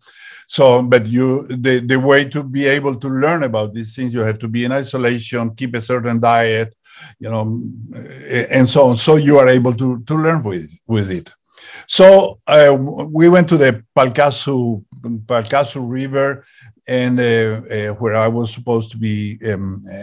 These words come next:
having a diet, uh, myself. But I, I have, I have this M-, M D M A with me, and I thought, "Hmm, perhaps Don Emilio, I would like to know what he thinks about that." So I gave him the, the, the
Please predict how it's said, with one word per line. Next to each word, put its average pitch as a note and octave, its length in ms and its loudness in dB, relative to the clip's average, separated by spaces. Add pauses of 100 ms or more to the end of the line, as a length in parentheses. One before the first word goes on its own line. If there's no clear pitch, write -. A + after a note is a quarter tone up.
having A2+ 280 0
a G2 60 -4
diet, A2 580 0
uh, G#2 320 -8
myself. A#2 380 -6 (360)
But E3 140 4
I, E3 320 -2
I D#3+ 100 0
have, F3 300 0 (240)
I C#3+ 80 -4
have E3+ 180 -2
this E3 140 -6
M-, E3 340 -2
M D3 140 -6
D D3+ 180 -6
M D3 140 -4
A D3 100 -4
with B2 200 -2
me, A#2 240 0
and G#2 120 -6
I A2+ 80 -4
thought, D3 320 -12
"Hmm, G#3+ 260 4
perhaps D#3+ 440 -4 (100)
Don D3 160 -4
Emilio, C#3 400 2
I A#2 80 2
would E3 160 0
like E3+ 240 -2 (120)
to E3+ 100 -8
know D#3 260 -4
what C#3 220 -6
he C3+ 160 -12
thinks F3+ 320 -4
about F#2+ 300 -6
that." F2+ 160 -14 (300)
So G#3+ 220 4
I D#3 280 4
gave D3 320 -2
him C#3+ 200 -6
the, A#2 320 -2 (200)
the, A2 280 -8
the G2+ 180 -2